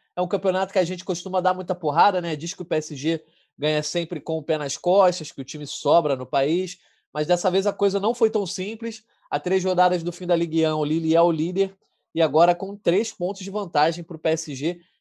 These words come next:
que tropeçou no fim de semana no Rennes, ou seja, o Lille tá muito perto do título, mas também pode perder a liderança a qualquer momento, porque o P S G leva vantagem no conf-, no saldo de gols,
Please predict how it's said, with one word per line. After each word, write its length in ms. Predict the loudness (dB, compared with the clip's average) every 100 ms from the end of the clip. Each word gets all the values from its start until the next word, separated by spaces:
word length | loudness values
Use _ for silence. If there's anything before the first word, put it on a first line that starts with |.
| -12
que 100 | -8
tropeçou 560 | 0 0 2 -2 -2 -6
no 60 |
fim 100 | -6
de 80 | -8
semana 280 | -6 -4 -4
no 100 | -4
Rennes, 340 | -2 -4 -2
ou 120 | -4
seja, 400 | -4 -4 -4 -6 -14
o 140 | -8 -2
Lille 280 | 0 0 0
tá 200 | 0 0
muito 240 | -2 -6
perto 260 | 0 0 0
do 140 | -10
título, 420 | -8 -6 -4 -6 -12 _ _ _ -2
mas 240 | 2 4
também 280 | 4 4 4
pode 220 | 2 2
perder 220 | 2 2
a 60 | 2
liderança 440 | 4 4 4 -2
a 40 | -4
qualquer 280 | -4 -4 -4
momento, 400 | -4 -4 -6 _
porque 160 | -4
o 60 | -2
P 120 | 0
S 180 | -2 -2
G 120 | 0
leva 260 | 2 0 -2
vantagem 540 | -6 -2 0 0 -6
no 220 | -6 -6
conf-, 280 | -4 -6 -6
no 720 | -8 -4 -2 0 0 0 -2
saldo 280 | 0 0 0
de 60 | -2
gols, 260 | -2 -2